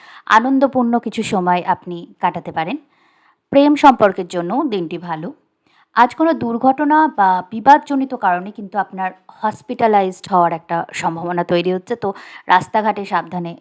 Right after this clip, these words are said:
চলাফেরা করবেন। আর বিবাদে যদি জড়ান, সেখান থেকে কিন্তু,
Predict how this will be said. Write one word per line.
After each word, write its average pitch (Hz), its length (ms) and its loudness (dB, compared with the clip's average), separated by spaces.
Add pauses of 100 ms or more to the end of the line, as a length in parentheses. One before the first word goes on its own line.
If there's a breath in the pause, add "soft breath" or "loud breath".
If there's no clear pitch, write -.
চলাফেরা 180 440 -2
করবেন। 220 340 -6 (340 loud breath)
আর 202 240 0
বিবাদে 233 560 2
যদি 262 300 -2
জড়ান, 185 440 0 (260 soft breath)
সেখান 233 420 -6
থেকে 269 440 -6 (460)
কিন্তু, 247 360 -8